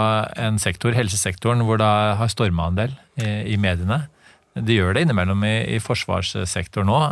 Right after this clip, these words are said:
Eh, hvordan klarer man å holde roen internt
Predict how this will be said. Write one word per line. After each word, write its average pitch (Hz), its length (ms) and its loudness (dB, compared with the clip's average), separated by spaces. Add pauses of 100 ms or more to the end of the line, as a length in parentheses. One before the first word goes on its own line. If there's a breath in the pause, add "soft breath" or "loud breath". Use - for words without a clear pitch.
(140)
Eh, 113 360 -4 (120)
hvordan 131 400 -2
klarer 120 480 2
man 101 220 0
å 113 80 -4
holde 110 400 0
roen 90 500 -4
internt 95 760 -2